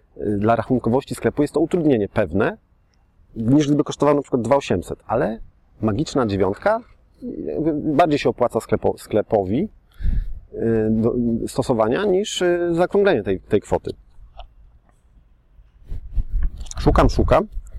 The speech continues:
i jest, o, znalazłem, uwaga, <laughs> wielkie szczęście.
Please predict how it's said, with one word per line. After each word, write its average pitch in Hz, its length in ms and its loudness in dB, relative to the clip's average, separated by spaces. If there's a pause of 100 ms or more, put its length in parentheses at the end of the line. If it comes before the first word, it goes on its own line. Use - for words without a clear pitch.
(120)
i - 40 4
jest, - 180 4
o, - 300 4
znalazłem, 104 480 4
uwaga, 98 360 4 (380)
<laughs> - 340 -12
wielkie 123 300 2
szczęście. 95 400 0